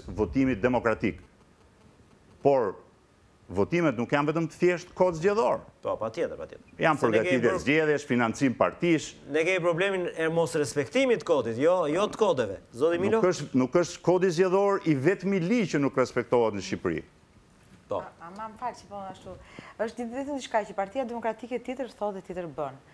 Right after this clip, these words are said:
Speaker 3: Edhe në raport me zotin Gjiknuri, që ishte një nga personat që ishte inkriminuar në përgjimet
Speaker 1: Po,
Speaker 3: e
Speaker 1: shqyqyri
Speaker 3: famshme
Speaker 1: kemi pësën që çfarë
Speaker 3: të
Speaker 1: thotë
Speaker 3: cilat,
Speaker 1: bën.
Speaker 3: jo, jo,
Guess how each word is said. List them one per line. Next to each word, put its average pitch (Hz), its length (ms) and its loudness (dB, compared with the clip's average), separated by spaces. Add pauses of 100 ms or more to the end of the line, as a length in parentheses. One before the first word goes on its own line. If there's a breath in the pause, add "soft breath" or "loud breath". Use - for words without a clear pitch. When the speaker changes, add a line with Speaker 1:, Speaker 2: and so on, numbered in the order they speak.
(320 soft breath)
Speaker 3:
Edhe 226 160 -4
në 294 140 -4
raport 254 420 -4
me 208 80 -4
zotin 214 240 -6
Gjiknuri, 185 560 -6
që - 160 -12
ishte 196 160 -6
një 214 140 -6
nga 226 100 2
personat 220 560 -6
që - 80 -10
ishte 202 160 -4
inkriminuar 196 640 -2
në 170 80 -12
përgjimet 156 320 -10
Speaker 1:
Po, 180 80 -6
Speaker 3:
e 175 140 -2
Speaker 1:
shqyqyri 143 100 0
Speaker 3:
famshme 196 280 0
Speaker 1:
kemi 170 200 -2
pësën 135 460 -4
që 95 100 -10
çfarë 135 220 -6
Speaker 3:
të - 80 -14
Speaker 1:
thotë - 160 0
Speaker 3:
cilat, 233 260 2
Speaker 1:
bën. 113 160 -4
Speaker 3:
jo, 311 160 0
jo, 285 120 2